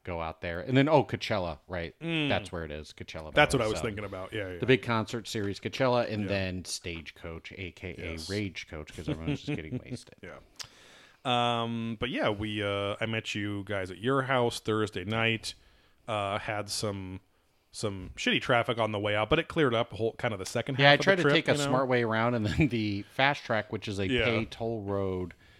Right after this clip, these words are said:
Speaker 1: that lives on the regular road, is usually very speedy because you have to pay, like, ten dollars or
Speaker 2: Yeah, yeah.
Speaker 1: whatever. Uh, and then the rest of the ninety-one is jammed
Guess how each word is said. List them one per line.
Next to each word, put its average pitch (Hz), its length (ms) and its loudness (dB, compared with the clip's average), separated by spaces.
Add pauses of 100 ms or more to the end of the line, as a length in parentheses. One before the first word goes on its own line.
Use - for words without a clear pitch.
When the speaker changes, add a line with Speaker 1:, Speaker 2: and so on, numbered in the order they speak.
(300)
Speaker 1:
that 104 200 2
lives 110 240 2
on 95 140 2
the 92 80 -4
regular 123 440 2
road, 92 320 0
is 87 140 -4
usually 90 520 -4 (100)
very 123 760 -2
speedy 110 640 -6
because 95 300 -8
you 95 60 -2
have 87 100 -4
to 92 80 -12
pay, 95 200 -8
like, 87 220 -6 (100)
ten 101 220 -2
dollars 95 460 2
or 104 60 -4
Speaker 2:
Yeah, 101 60 -2
yeah. 95 40 -4
Speaker 1:
whatever. 85 460 -4 (520)
Uh, 80 40 -10 (240)
and 95 120 -2
then 98 100 0
the 92 80 -4
rest 98 260 -2
of 87 140 -6
the 95 140 -4
ninety-one 110 560 -2
is 101 220 -4 (140)
jammed 101 560 -2